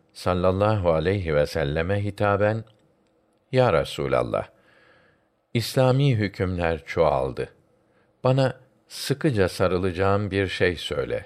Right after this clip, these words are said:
dedi. Rasulullah sallallahu aleyhi ve sellem de,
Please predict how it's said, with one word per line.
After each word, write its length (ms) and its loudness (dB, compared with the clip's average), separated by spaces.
dedi. 320 -6
Rasulullah 800 2
sallallahu 840 0
aleyhi 400 0
ve 120 0
sellem 560 -2
de, 200 0